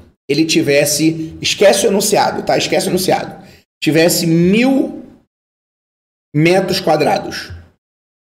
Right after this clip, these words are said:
Mil metros quadrados. Aí, o Antônio, vamos supor que o Antônio ficasse com trezentos metros quadrados.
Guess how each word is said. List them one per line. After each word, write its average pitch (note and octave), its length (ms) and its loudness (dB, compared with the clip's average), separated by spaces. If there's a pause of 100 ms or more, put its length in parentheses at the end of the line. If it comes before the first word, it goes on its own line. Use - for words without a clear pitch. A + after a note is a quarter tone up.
(640)
Mil G3+ 200 2
metros E3 280 0
quadrados. - 480 -2 (680)
Aí, A3+ 320 4 (880)
o C#4+ 80 6
Antônio, G3 800 2
vamos F#3 240 0
supor F3 580 0 (300)
que G3 80 0
o G#3 140 4
Antônio D#3 840 0 (400)
ficasse E3+ 560 0
com E3+ 600 0 (640)
trezentos G#3+ 720 2
metros E3+ 400 0
quadrados. A#2+ 720 -4